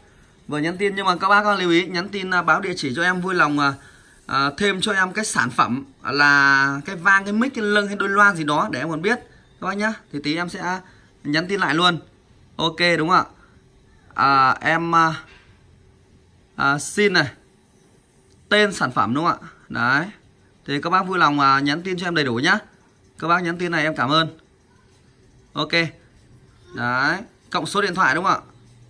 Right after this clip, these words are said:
Số này, điện thoại. Ok chưa các bác? Đó. Anh Mai Văn Loan đúng không ạ? Và trong bộ sản phẩm này em xin là giới thiệu một chiếc đẩy bốn kênh. Thế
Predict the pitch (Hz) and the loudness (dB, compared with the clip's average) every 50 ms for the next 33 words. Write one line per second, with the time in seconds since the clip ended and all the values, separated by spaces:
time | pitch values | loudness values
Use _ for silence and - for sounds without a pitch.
0 | - - - - - 147 143 147 160 185 220 185 143 123 - - _ - - - | -20 -20 -16 -8 -4 -2 -2 0 0 0 0 -2 -4 -4 -8 -14 _ -20 -20 -20
1 | - - - _ _ - 143 151 156 151 120 117 - - - - - - - - | -20 -20 -20 _ _ -18 -8 -4 -4 -4 -4 -4 -10 -18 -20 -20 -20 -20 -12 -4
2 | 165 165 156 - - - - - - _ - - 147 156 156 180 175 170 180 190 | 0 2 2 2 0 -6 -14 -20 -20 _ -14 -10 -10 -6 -4 -2 -2 -2 -2 -4
3 | 185 185 190 196 202 202 - - - - - - - - - 117 120 127 139 160 | 0 2 2 2 2 -2 -8 -18 -20 -20 -20 -20 -20 -12 -8 -4 -2 0 2 2
4 | 180 180 - - - - - - - - - - - - - - - - - - | 2 0 -2 -10 -20 -20 -20 -20 -20 -20 -20 -20 -20 -20 -20 -20 -20 -20 -20 -20
5 | - - - 180 180 190 196 190 185 190 190 185 190 196 202 208 208 190 143 - | -10 -6 -6 -4 -2 0 2 2 2 2 0 -2 -2 4 6 6 6 6 2 -6
6 | - - - 170 175 - - - - _ _ - - _ - - - - - - | -10 -4 0 0 0 0 0 -8 -18 _ _ -20 -20 _ -20 -20 -20 -20 -20 -20
7 | - - - - - - - - - 139 165 185 190 190 196 196 190 196 262 247 | -20 -20 -20 -20 -20 -20 -20 -18 -6 0 2 4 4 6 4 4 4 2 0 2
8 | 240 220 214 196 165 175 160 160 175 185 185 185 175 - - - 190 190 165 214 | 2 0 0 0 0 0 0 2 2 2 2 2 0 -2 -2 -4 -6 -4 -4 -2
9 | 190 165 147 175 196 185 226 196 165 - - - - _ _ _ _ - - - | -2 -2 -2 -2 -2 0 0 0 0 -2 -4 -10 -18 _ _ _ _ -20 -20 -20
10 | - - - - - - - 170 202 202 190 - 233 180 156 156 165 208 226 220 | -20 -20 -20 -20 -20 -8 -2 0 2 2 4 4 4 4 4 4 2 2 4 4
11 | 240 247 220 185 - - - - - - - - | 4 4 4 2 -2 -10 -16 -20 -20 -14 -14 -12